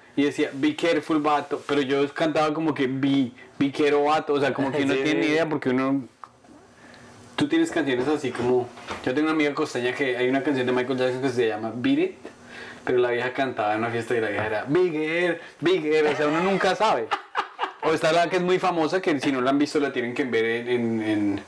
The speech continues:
Speaker 1: en YouTube, que hay, hay una que, que es un dominicano que dice, eh, eh, "Hola amigo, póngame, eh, póngame, eh, que si son Reebok o son Nike".
Speaker 2: O de Reebok o son
Speaker 1: Que son,
Speaker 2: Nike.
Speaker 1: son Reebok o
Speaker 2: Uy.
Speaker 1: son Nike, es una chimba de
Speaker 2: Eh, no sé
Speaker 1: canción.
Speaker 2: si está la canción de que tú estás hablando, pero la vamos a poner aquí ahora, eh.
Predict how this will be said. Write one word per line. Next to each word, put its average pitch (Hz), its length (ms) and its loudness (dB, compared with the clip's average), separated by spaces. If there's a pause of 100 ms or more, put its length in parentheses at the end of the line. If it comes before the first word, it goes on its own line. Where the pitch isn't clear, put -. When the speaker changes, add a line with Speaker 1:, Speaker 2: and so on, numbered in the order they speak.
(580)
Speaker 1:
en 131 160 4
YouTube, 127 460 0 (180)
que 131 220 -2
hay, 123 360 -2 (240)
hay 131 240 2
una 139 140 2
que, 135 280 -4
que 127 180 -2
es 123 60 -4
un 127 120 -2
dominicano 131 500 0
que 139 100 2
dice, 123 500 0
eh, 120 400 0 (720)
eh, 123 200 2
"Hola 160 240 0
amigo, 196 280 2
póngame, 202 320 0 (100)
eh, 156 300 2 (160)
póngame, 180 340 2
eh, 156 640 2 (240)
que 143 100 -6
si 135 200 -2
son 147 200 0
Reebok 190 340 2
o - 20 0
son 170 240 -2
Nike". 196 260 0 (200)
Speaker 2:
O 131 140 2
de 120 140 0
Reebok 123 380 0
o 110 60 -2
son 107 220 -6
Speaker 1:
Que 139 140 0
son, 143 220 -2
Speaker 2:
Nike. 143 120 -4
Speaker 1:
son 135 140 -2
Reebok 220 500 2
o 196 140 2
Speaker 2:
Uy. - 80 -4
Speaker 1:
son 160 220 2
Nike, 135 600 0
es 135 100 0
una 151 240 2
chimba 143 240 2
de 139 60 0
Speaker 2:
Eh, 147 40 -6
no 160 120 -2
sé 180 60 -4
Speaker 1:
canción. 226 260 2
Speaker 2:
si 233 80 -8
está 226 140 0
la 214 120 4
canción 196 260 -2
de 202 80 0
que 190 80 0
tú 190 80 -2
estás 202 220 0
hablando, 196 420 2
pero 143 180 2
la 131 120 4
vamos 170 160 0
a - 20 -10
poner 165 220 0
aquí 156 240 -2
ahora, 147 420 0
eh. 131 60 -4